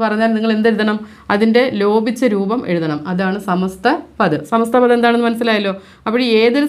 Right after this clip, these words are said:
സമാസത്തിൻ്റെ ആയാലും നമ്മൾ ചെയ്യ-, ഈ ആറ് പ്രകാരത്തിലുള്ള സമാസം പഠിക്കും. അതിൻ്റെ സംക്ഷിപ്ത രൂപമാണ്, ഏത് സമാസത്തിൽ ഉൾപ്പെട്ട വേർഡാണെങ്കിലും അതിൻ്റെ സംക്ഷിപ്ത രൂപത്തിനാണ് നമ്മൾ സമസ്ത പദം എന്ന് പറയുന്നത്. അപ്പോൾ ഈ സമസ്ത പദത്തിലെ തന്നെ രണ്ട്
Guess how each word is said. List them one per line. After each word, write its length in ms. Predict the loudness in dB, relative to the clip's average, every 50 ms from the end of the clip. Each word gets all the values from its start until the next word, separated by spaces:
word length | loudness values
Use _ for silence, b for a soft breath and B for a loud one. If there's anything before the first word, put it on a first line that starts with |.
| 2
സമാസത്തിൻ്റെ 600 | 2 2 2 2 0 0 -2 -2 -2 -2 0 0 0
ആയാലും 180 | 0 -2 -2 -2
നമ്മൾ 140 | -2 -2 -2 0 0
ചെയ്യ-, 220 | 0 0 0 -2 -4 -6 -8 -8 -6 -4 -2
ഈ 40 | 0 0 0 2
ആറ് 160 | 2 0 0 0
പ്രകാരത്തിലുള്ള 520 | -2 0 0 -2 -2 -2 -2 0 -2 -2 -2 -2
സമാസം 360 | -4 -2 -2 -4 -2 -2 -2 0
പഠിക്കും. 280 | 0 0 0 -2 -4 -6 -8 B B B B B B -2 0
അതിൻ്റെ 240 | 0 2 2 2 2 2
സംക്ഷിപ്ത 560 | 0 0 0 -2 -2 -4 -6 -2 0 0 2 2
രൂപമാണ്, 640 | 2 0 0 0 0 0 0 0 0 0 0 0 -4 -6 -10 -12 -6 -2 0 2
ഏത് 180 | 2 2 2 0 0 0
സമാസത്തിൽ 500 | 0 2 2 0 0 0 -4 -2 0 0 0 0
ഉൾപ്പെട്ട 300 | 0 0 -2 0 2 2 2 0 0 -4 -4
വേർഡാണെങ്കിലും 680 | -4 -2 -2 -2 -2 -2 -2 -4 -2 -2 -2 -2 -4 -6 B B B B B B 0
അതിൻ്റെ 220 | 0 2 0 0 0 0
സംക്ഷിപ്ത 500 | 0 0 -2 -2 -4 -4 0 2 2 2
രൂപത്തിനാണ് 540 | 2 0 -2 -4 -4 -2 -2 -2 0 0 0 0
നമ്മൾ 160 | 0 0 -2 -2 -2 -2
സമസ്ത 320 | -2 -2 -2 -4 -4 -4 -2 0 0
പദം 140 | 0 2 0
എന്ന് 160 | 0 2 0 -2 -2 -6 -10 -6 -2
പറയുന്നത്. 400 | 0 0 0 0 0 -2 -4 -8 -10 B B B B B B
അപ്പോൾ 140 | 0 0 2 2
ഈ 40 | 2 2 4
സമസ്ത 340 | 2 2 2 0 -2 0 -2 0 0 0
പദത്തിലെ 380 | 0 -2 -2 0 0 0 0 0 -2
തന്നെ 260 | -4 -4 -4 -6 -6 -6 -6 -4 -2
രണ്ട് 240 | -2 -2 0 -2